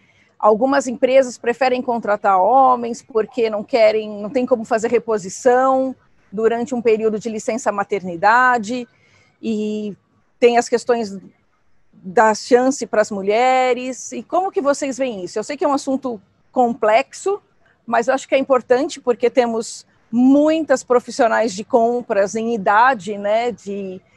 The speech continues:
de querer se tornarem mães, e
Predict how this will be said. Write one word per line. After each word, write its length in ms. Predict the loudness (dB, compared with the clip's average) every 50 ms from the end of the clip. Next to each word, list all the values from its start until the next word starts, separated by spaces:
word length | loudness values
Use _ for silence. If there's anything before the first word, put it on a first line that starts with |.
| _ _ _ _
de 200 | -18 -12 -12 -10
querer 360 | 0 2 2 4 6 4 4 2
se 160 | -2 -6 0
tornarem 500 | 0 0 2 2 0 2 2 0 -2 -6
mães, 880 | -6 -4 -2 -2 0 0 2 2 2 2 0 0 -2 -4 -8 -16 _ _ _ _ _ _ _ _ _ _ _
e 760 | -6 -4 -4 -2 -2 -4 -4 -6 -6 -8 -8 -10 -10 -12 -14